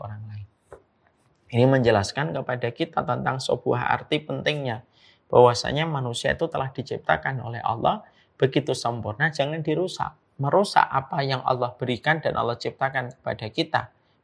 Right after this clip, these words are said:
memiliki sebuah konsekuensi yang sangat berat. Kita berhadapan dengan pemilik yang telah menitipkan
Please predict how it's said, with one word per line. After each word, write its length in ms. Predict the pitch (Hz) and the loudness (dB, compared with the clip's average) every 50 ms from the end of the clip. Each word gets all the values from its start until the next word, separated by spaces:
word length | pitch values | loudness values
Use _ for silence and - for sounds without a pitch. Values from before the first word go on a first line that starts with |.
| _ - | _ 0
memiliki 480 | 120 120 120 113 113 117 113 - 165 170 | 0 0 2 0 -2 -4 -2 -2 -2 0
sebuah 400 | 160 - 120 120 - 117 110 - | 0 -2 -4 -4 -4 -6 -6 -6
konsekuensi 720 | - 113 - - 107 - - 117 110 113 - - 131 120 | -6 -6 -6 -6 -6 -6 -6 -8 -8 -6 -4 -2 0 0
yang 160 | 117 120 120 | -2 -4 -4
sangat 320 | - - 135 139 135 131 - | -2 -2 -2 0 -2 -2 0
berat. 320 | - 127 127 113 101 _ _ _ _ _ _ _ _ _ _ - | 0 2 2 0 -4 _ _ _ _ _ _ _ _ _ _ -2
Kita 400 | - 147 147 - 160 165 156 - | 0 0 4 4 4 4 4 2
berhadapan 800 | - 123 117 113 110 107 - 117 107 - - 135 139 135 131 - | -2 -6 -6 -6 -6 -6 -6 -6 -6 -4 -4 -4 -4 -4 -6 -8
dengan 320 | - 113 117 117 120 120 | -6 -6 -6 -6 -8 -6
pemilik 560 | - - 123 127 135 139 147 156 185 - - | -4 -4 -4 -2 -4 -2 -2 -2 -2 -2 -4
yang 240 | - 135 131 127 127 | -4 -2 -2 -2 -4
telah 240 | - 131 139 143 135 139 | -4 -2 -2 -2 -2 -4
menitipkan 800 | 127 123 123 120 113 - - 165 170 - - - 185 190 220 285 | -8 -8 -8 -8 -6 -2 -2 -2 -2 -2 -2 -2 0 0 0 -4